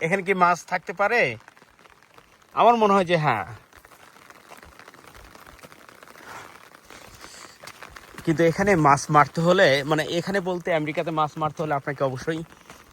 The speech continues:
লাইসেন্স নিতে হবে। লাইসেন্স ছাড়া আপনি কিন্তু মাছ মারতে পারবেন না। এই যে দেখেন, পাহাড়ি ডল।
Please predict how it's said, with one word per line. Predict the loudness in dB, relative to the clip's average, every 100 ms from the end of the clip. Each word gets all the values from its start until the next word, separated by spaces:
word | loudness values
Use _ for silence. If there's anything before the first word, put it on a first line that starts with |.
| -20 -12 0
লাইসেন্স | 2 2 0 -2 -2
নিতে | -6 -6 -6
হবে। | -8 -10 -16 -18 -20 -20 -20 -20 -20 -20 -20 -14 -2
লাইসেন্স | -2 -2 -8 -4
ছাড়া | 0 2
আপনি | 2 -2 -4 -6 -10
কিন্তু | -8
মাছ | -2 -4 -4
মারতে | -8 -8
পারবেন | -12 -14 -16 -16
না। | -16 -18 -20 -20 -20 -20 -20 -20 -20 -20 -20 -20 -20 -20 -20 -20 -20 -20 -20 -20 -20 -20 -20 -10
এই | -2 0
যে | 0 -4
দেখেন, | -6 -8 -8 -8 -10 -20 -20 -20 -20 0
পাহাড়ি | 2 2 0 -2
ডল। | -4 -8